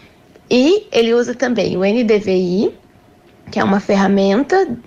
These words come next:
é, que é o cruzamento de várias bandas de um satélite, e ele usa também a assinatura multiespectral de cada cultura. Cada cultura tem uma assinatura.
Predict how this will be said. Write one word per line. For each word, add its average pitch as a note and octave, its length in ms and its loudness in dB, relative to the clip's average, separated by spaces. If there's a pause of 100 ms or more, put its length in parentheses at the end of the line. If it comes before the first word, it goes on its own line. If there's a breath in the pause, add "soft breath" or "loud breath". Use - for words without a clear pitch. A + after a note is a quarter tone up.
(160)
é, F3+ 480 -6
que - 80 -2
é G3+ 60 6
o G3 60 2
cruzamento G3 580 0
de F#3 120 -8
várias G3 380 0
bandas G3+ 540 0 (800 loud breath)
de G3 180 2
um G#3+ 80 4
satélite, G#3 720 0 (380 loud breath)
e A3+ 240 4
ele A#3 240 4
usa C4+ 180 -2
também C4 400 0
a C4+ 60 0
assinatura C4+ 500 -2
multiespectral C4 880 -2
de - 120 -8
cada B3+ 260 -2
cultura. B3+ 580 -2
Cada - 260 0
cultura G3 540 0 (400 loud breath)
tem C4 220 4
uma C4 160 4
assinatura. C4 800 0